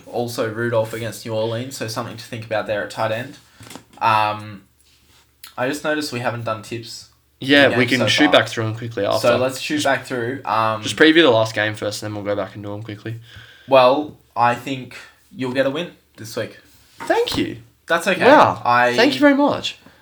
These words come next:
Speaker 1: What's Dalvin Cooking is not scoring his, he just, he
Speaker 2: Underwhelming.
Speaker 1: He's scored the least points. How you, how have you won four games?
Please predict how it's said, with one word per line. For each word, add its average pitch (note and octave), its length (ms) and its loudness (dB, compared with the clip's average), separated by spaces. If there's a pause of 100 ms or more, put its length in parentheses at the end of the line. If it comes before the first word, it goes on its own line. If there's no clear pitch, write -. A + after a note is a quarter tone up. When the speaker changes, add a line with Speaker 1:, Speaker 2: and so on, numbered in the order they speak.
(140)
Speaker 1:
What's C#3 220 0
Dalvin C#3+ 280 4
Cooking D3 380 -10
is A#2+ 200 -10
not C3 160 -4
scoring C3+ 300 -6
his, B2+ 320 -12 (1500)
he E3+ 200 -10
just, - 320 -10 (180)
he - 180 -16 (1500)
Speaker 2:
Underwhelming. A2+ 540 0 (600)
Speaker 1:
He's E3 220 -10
scored F3+ 260 -2
the F#3 120 2
least C#3+ 380 -4
points. - 480 -12
How C#3 300 -6
you, D#3+ 300 -8 (140)
how C3+ 220 -8
have D3+ 100 -8
you D#3+ 120 -6
won D#3 180 -6
four B2 460 -8
games? G2 760 -12